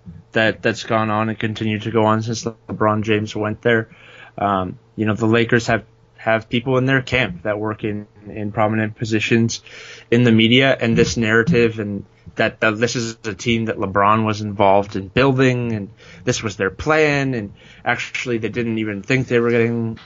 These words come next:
Paul George and Kawhi Leonard, but JaVale McGee is a two-way game changer for them. You know, like, this, it's, it's, it's a load of bull. Like, it, it, it's a load of crap. I, I think LeBron James,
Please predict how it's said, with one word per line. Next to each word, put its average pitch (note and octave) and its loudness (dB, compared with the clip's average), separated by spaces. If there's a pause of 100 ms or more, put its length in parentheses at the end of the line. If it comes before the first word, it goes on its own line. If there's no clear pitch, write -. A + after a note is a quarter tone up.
(100)
Paul B2+ 4
George A#2+ 4
and A#2 -4
Kawhi A#2 2
Leonard, A#2 -2
but G#2+ -2 (280)
JaVale A#2+ -2
McGee C3 0
is G#2+ -4 (320)
a F#2 2
two-way C#3 4
game B2 -2
changer C3+ -2
for C3+ -6
them. C3+ 0 (300)
You C#3 2
know, C3+ 2
like, C#3+ 2 (480)
this, E3+ 2 (200)
it's, D#3+ -4
it's, F#3+ 0
it's - -4
a G3 0
load A3 6
of F#3 2
bull. F#3+ 6
Like, G#2+ 0
it, B2+ 4
it, B2+ -2
it's D3 0
a D#3+ 4
load E3 6
of D#3+ 2
crap. A#2+ 0 (460)
I, B2+ 2
I C#3 0
think D3+ -6
LeBron B2 -2
James, A#2 -4